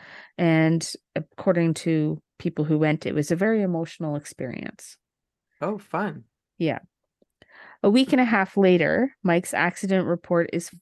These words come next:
Speaker 1: finally released, despite a lack of evidence suggesting an accident had even occurred. The report reflected this and showed that Mike was still missing, though. So.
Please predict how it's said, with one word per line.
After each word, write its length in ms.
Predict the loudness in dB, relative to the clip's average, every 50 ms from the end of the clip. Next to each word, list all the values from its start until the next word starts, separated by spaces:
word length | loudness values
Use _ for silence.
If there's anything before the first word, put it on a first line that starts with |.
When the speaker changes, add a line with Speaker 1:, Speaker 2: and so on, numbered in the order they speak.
| _ -4
Speaker 1:
finally 440 | 0 0 2 2 2 2 2 2 0
released, 540 | 0 0 -2 -2 -2 -4 -6 -8 -10 -12 -10
despite 400 | -10 -10 -4 0 2 2 2 4
a 80 | 4
lack 320 | 4 4 4 2 0 -2 -2
of 100 | 0 0
evidence 400 | 0 -2 -2 -2 -2 -4 -2 -4
suggesting 520 | -4 -2 -2 -2 -2 -2 -2 -2 -2 0
an 100 | -2 -2
accident 460 | -4 -6 -8 -8 -6 -2 -2 -2 -2
had 180 | -2 -4 -4 -2
even 220 | -2 -2 -4 -4
occurred. 480 | -6 -2 0 2 4 4 4 2 0 -2 -6 -14 -16 -16 -16 -18 -20 -20 _ _ _ _ 4
The 80 | 6 6
report 480 | 8 6 6 4 4 4 4 4 2 0 0
reflected 640 | 0 0 2 2 2 2 2 2 2 2 2 4 4
this 380 | 4 4 4 4 0 -4 -4 -2
and 140 | -2 -2 0
showed 220 | 0 0 0 2 2
that 120 | 0 2
Mike 300 | 2 0 0 0 -2 -4
was 120 | -6 -6
still 320 | -6 -8 -8 -2 0 0 0
missing, 400 | 0 -2 -6 -8 -10 -12 -10 -10
though. 240 | -10 -12 -12 -14 -16 _ _ _ _ _ _ _ _ _
So. 400 | -18 -10 -8 -6 -6 -6 -8